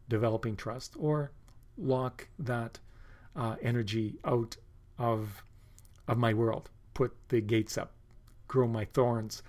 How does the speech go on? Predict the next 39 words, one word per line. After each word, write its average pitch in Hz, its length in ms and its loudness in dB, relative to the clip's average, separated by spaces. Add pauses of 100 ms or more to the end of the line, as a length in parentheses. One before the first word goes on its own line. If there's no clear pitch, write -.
so 117 240 0
that, 110 320 0
that, 113 360 -4 (160)
that 110 240 -4 (160)
doesn't 117 220 -2
work. 104 260 -8
I 123 80 0
can, 123 240 -2 (360)
if - 80 -2
I 127 60 8
don't 131 300 6
trust - 500 0 (720)
certain 131 440 2
news 117 280 2
outlets, - 720 -2 (100)
then 120 360 0
I 127 120 0
want 123 180 2
to 120 40 0
be 120 80 2
very 120 240 2
discerning 117 720 0
when 113 160 0
I'm 110 140 0
listening 113 420 -2
to 110 160 -2
them, 123 260 -2 (320)
or 117 360 2 (100)
Facebook 120 640 0
or 117 360 0
other 120 200 -2
social 113 380 -4
media. 117 360 -2 (260)
I 117 80 2
want 113 220 0
to 113 60 -8
be 113 100 -2
very 117 320 2
discerning. 120 640 -2